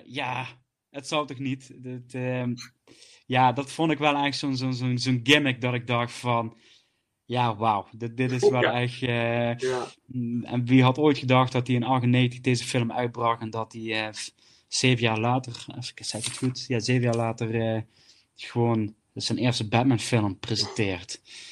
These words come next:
Speaker 2: Ja,
Speaker 1: Eh,
Speaker 2: bizar.
Speaker 1: ja, dat vond ik wel, eh, een leuke, leuke, eh, trivia
Speaker 2: Ja.
Speaker 1: om, om er nog wel even
Speaker 2: Ja.
Speaker 1: op te benoemen.
Speaker 2: Ja, zeker. Ja, absoluut, absoluut.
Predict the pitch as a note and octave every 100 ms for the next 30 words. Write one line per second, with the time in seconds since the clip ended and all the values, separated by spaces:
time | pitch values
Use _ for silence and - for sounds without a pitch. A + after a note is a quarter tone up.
0 | - - - - - G#2 G2+ A2 G#2+ G#2
1 | C3 C3 C3+ C3+ B2 A#2 A#2 A#2 A#2 A#2
2 | A2+ A#2 A#2 A2+ A2+ A2+ A2+ A2 - A2
3 | G#2+ G#2+ G#2+ A2 - - A#2+ A#2 C#3 B2+
4 | G#2 G#2+ A2 A2 G#2 A2 G#2 D3 - -
5 | F#2 F#2 - - D3+ D3 - - D#3+ D#3
6 | C3 C3 C3+ C#3 D3 C#3 B2+ B2 G#2+ -
7 | G2+ - -